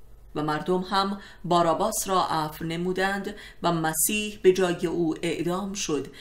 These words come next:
و این واقعه مبدل به یکی از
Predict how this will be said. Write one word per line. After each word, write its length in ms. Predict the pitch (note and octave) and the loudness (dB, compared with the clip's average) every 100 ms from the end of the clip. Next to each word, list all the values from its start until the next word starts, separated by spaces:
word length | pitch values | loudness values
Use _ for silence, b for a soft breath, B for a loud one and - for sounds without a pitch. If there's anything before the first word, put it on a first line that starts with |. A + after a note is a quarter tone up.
| B - | B -2
و 60 | E3+ | -2
این 380 | - A#3 A3 | 0 -4 -2
واقعه 800 | F3+ D#3 C#3 C3 B2 E3 F#3+ G#3 B B F3 | -2 0 0 -2 -4 0 -2 -4 B B -2
مبدل 500 | F3 F3+ F3 F3+ F3 | 2 2 2 0 2
به 100 | F3 | 0
یکی 440 | G3+ A#3 - F#3 | 0 -6 -4 -2
از 400 | D#3+ D3+ - | 0 0 -4